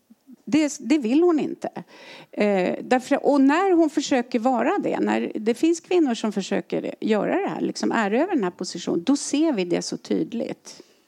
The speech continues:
Då syns det så tydligt så att hon åker ut, liksom. Hon blir löjlig, hon är diva, hon tror att hon är någon och så vidare.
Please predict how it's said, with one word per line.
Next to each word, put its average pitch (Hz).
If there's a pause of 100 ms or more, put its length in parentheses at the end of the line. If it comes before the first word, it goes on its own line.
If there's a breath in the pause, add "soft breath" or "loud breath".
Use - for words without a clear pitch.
(340 soft breath)
Då 233
syns 330
det -
så -
tydligt -
så -
att -
hon 226
åker 214
ut, 214
liksom. -
Hon 226
blir 202
löjlig, 220
hon 202
är 196
diva, 214
hon 196
tror 214
att 214
hon 196
är 226
någon - (200 loud breath)
och -
så 196
vidare. -